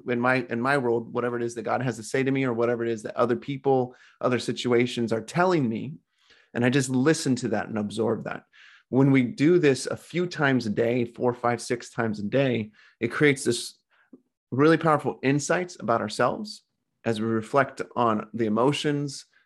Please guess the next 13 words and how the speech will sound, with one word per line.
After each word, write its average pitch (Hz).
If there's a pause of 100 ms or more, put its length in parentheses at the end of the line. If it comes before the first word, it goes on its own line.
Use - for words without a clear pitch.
(140)
as 113
we 110
reflect 120 (140)
on 110
the 113
experiences 127
we 107
had 123
with 117
other 110
people. 151 (540)
And 135
it -